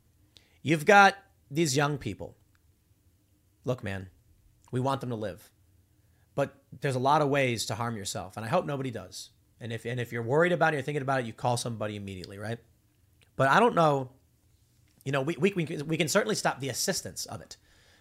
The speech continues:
but people are gonna do it anyway. But th-, that's no excuse to run these facilities. It's interesting because there's similarities in the abortion argument. Pro-lifers will say, "We get," you know, the, the, the, the leftists say, "We're gonna go back to the coat hanger." And then the conservatives are like,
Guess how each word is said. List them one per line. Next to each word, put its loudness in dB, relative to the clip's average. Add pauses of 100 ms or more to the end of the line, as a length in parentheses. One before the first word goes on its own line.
but -14
people -4
are -6
gonna -4
do 0
it -2
anyway. -8 (1200)
But -2
th-, -8
that's -2
no 2
excuse -2
to -8 (260)
run -2
these -4
facilities. -10 (680)
It's -4
interesting 2
because 0
there's 0
similarities 0
in -4
the -4
abortion -4
argument. -12 (680)
Pro-lifers 4
will 0
say, 0 (140)
"We 2
get," 4
you -4
know, 2
the, 0
the, -4
the, -6
the -6 (140)
leftists 2
say, 0
"We're 6
gonna 4
go 4
back 8
to -6
the -4
coat 0
hanger." -2
And -4
then -4
the -4
conservatives 0
are 2
like, 2